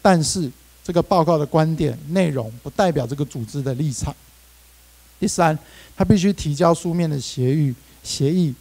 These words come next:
承诺在这个过程当中呢，这个研究员如果担任这个，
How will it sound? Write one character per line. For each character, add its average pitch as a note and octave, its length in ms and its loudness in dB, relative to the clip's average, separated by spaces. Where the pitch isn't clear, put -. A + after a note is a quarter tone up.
承 D#3 240 -2
诺 G#3 160 2
在 F#3+ 160 4
这 F3 100 -2
个 D#3+ 180 -2
过 G#3+ 180 6
程 D3 240 2
当 D#3+ 200 2
中 D#3+ 240 2
呢， C#3 260 -2
这 A#3+ 80 -4
个 G#3 80 4
研 D3 260 2
究 E3+ 240 8
员 A#2+ 300 0
如 D#3 120 0
果 F3 140 2
担 D#3+ 220 0
任 E3+ 200 0
这 D#3 120 -2
个， C3 400 -2